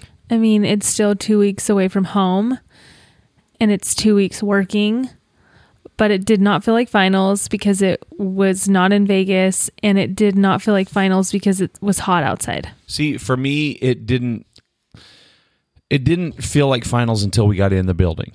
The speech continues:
Speaker 2: Like, once we got in the building, uh, it felt like, because once we would start with the openings and everything, I felt like, "Okay, here we go."
Speaker 1: Yeah.
Speaker 2: Be-, I guess because I've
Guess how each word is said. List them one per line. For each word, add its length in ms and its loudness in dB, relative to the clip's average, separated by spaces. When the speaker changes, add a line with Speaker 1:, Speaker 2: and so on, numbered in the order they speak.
Speaker 2:
Like, 140 -4
once 300 2
we 100 2
got 160 2
in 120 2
the 60 2
building, 440 0
uh, 140 -2
it 260 -2
felt 320 0
like, 420 -2
because 300 0
once 260 0
we 120 2
would 180 4
start 380 0
with 120 -4
the 100 0
openings 500 0
and 80 -4
everything, 320 0
I 60 0
felt 280 -2
like, 200 -4
"Okay, 280 -2
here 160 2
we 100 2
go." 420 2
Speaker 1:
Yeah. 300 -4
Speaker 2:
Be-, 260 -2
I 120 2
guess 280 0
because 320 2
I've 380 0